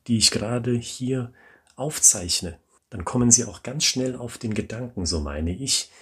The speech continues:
dass zu soft nicht der richtige Weg ist, um Entscheider zu überzeugen.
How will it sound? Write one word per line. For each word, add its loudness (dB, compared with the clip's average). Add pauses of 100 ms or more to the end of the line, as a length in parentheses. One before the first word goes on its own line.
(100)
dass 6
zu 8
soft 4
nicht 4
der 2
richtige 2
Weg 0
ist, 4
um 4
Entscheider 0
zu 6
überzeugen. 2